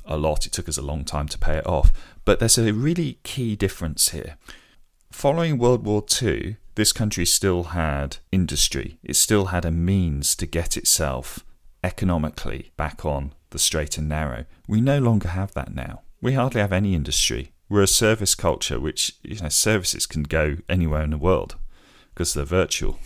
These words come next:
<laughs> Um, and I would say that it's far worse now than it was after, following after World War Two. So this all leads back to this, this,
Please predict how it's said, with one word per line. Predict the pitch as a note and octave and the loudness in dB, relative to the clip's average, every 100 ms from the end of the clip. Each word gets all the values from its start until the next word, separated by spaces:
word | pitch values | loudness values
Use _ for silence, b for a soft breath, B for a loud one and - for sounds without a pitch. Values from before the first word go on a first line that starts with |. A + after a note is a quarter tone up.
| - | -4
<laughs> | E2+ E2+ F2+ B B B B B B - _ | -2 -2 -6 B B B B B B -20 _
Um, | G2 G2 G2 F#2+ b b b _ _ - - | 2 4 4 2 b b b _ _ -10 2
and | G#2 G#2 G#2 F2+ - - - | 6 8 6 4 -4 -10 2
I | A2+ | 4
would | B2+ G2+ | 4 4
say | - C#2+ C#2+ D2+ | 2 0 0 -2
that | D#2+ | -2
it's | E2+ - | -4 0
far | - A2 F#2 | 4 6 6
worse | F#2 F2 - - | 6 6 4 2
now | E2+ C#2+ C2 D2 - - - | 0 -2 -6 -8 -12 -14 -8
than | - D#2+ | -4 -2
it | - | -2
was | D#2+ D2+ D2 - - | -2 0 0 -4 -4
after, | D#2 C#2+ - C2+ C#2 - - _ _ | -6 -6 -6 -4 -6 -8 -16 _ _
following | - F2 D2+ | -4 -2 -2
after | D2 C2+ - | -4 -4 -2
World | C#2+ C2+ | -2 0
War | C#2 | -2
Two. | - D2+ B1+ - b b | -2 -2 -4 -8 b b
So | - - G2 F2 B - | 2 8 8 8 B 2
this | C3+ - | 4 6
all | B2+ A2 | 4 4
leads | G#2 F2 | 0 -2
back | - F#2+ E2+ - | -2 -2 -2 -4
to | - D#2+ C#2+ - - _ - - _ _ - - - | -2 0 -2 -4 -14 _ -20 -20 _ _ -20 -12 -6
this, | D2 D#2+ - - | 0 4 4 2
this, | - F2+ - | 0 0 0